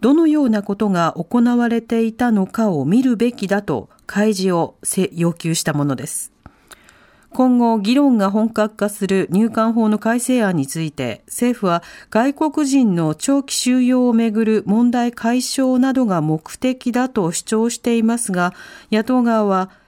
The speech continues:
人権の尊重された入管制度でなければならない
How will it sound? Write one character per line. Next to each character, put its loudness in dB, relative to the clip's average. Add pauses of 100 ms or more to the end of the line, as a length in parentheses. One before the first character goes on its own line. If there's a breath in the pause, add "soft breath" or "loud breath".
(380 soft breath)
人 2
権 2
の 2
尊 2
重 0
さ -2
れ 0
た 0
入 2
管 0
制 0
度 -2
で 0
な 0
け 0
れ 0
ば -2
な -2
ら 0
な 2
い -8